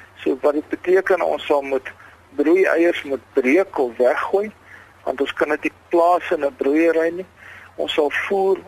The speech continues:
by ander aanlegte moet maak en oor baie lang afstande aanry na hierdie plase toe. Ons sal ons abattoir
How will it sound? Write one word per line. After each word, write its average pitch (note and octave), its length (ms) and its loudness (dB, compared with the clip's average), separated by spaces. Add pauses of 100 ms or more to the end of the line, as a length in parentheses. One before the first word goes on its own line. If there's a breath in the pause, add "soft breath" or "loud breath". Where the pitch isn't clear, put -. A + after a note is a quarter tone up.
(120)
by C#3+ 80 4
ander F3 400 2
aanlegte E3 540 0
moet D#3 220 -4
maak D3 340 0
en D3+ 100 -2
oor C3+ 200 0
baie B2+ 280 2
lang D3+ 280 0
afstande - 680 -2
aanry E3 440 0
na D#3+ 160 0
hierdie D3+ 340 0
plase D#3+ 480 0
toe. G3+ 180 -2 (640 loud breath)
Ons D3+ 180 -2
sal D#3 120 0
ons C#3+ 240 -2
abattoir E3 800 0